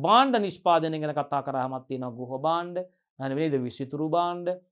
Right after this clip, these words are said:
ආහාර ද්‍රව්‍ය නිෂ්පාදනය නේද? ඉතින් අත්‍යවශ්‍ය දේවල්. මේ ආකාරයට විවිධ රැකියා අවස්ථාවන් සහ සේවාව සහ, අ, වෘත්තීය සේවාවන් වගේම අපි දන්නවා මේ භාණ්ඩ හා සේවාවන් සපයන, අ, ආයතන, අ,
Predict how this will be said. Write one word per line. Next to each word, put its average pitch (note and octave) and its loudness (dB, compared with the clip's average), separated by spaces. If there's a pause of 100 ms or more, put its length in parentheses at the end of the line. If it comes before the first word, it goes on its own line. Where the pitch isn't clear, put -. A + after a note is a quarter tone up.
(140)
ආහාර B2+ 2
ද්‍රව්‍ය F3+ 4
නිෂ්පාදනය F3+ 0
නේද? F#3+ -2
ඉතින් D#3+ -4
අත්‍යවශ්‍ය D#3 -4
දේවල්. F#3+ -2 (340)
මේ E3+ 0
ආකාරයට E3 2
විවිධ E3+ 2
රැකියා E3 0
අවස්ථාවන් D3+ 0
සහ D3 -2
සේවාව D#3 0
සහ, - -8 (560)
අ, C3+ -2
වෘත්තීය F#3+ 0
සේවාවන් E3 4
වගේම D#3 -4
අපි D3+ -2
දන්නවා D#3 -4
මේ D3+ -4
භාණ්ඩ D#3+ 0
හා D3+ -2
සේවාවන් F#3+ 0
සපයන, F3 -6 (440)
අ, E3 -2 (240)
ආයතන, E3+ 4
අ, E3 -4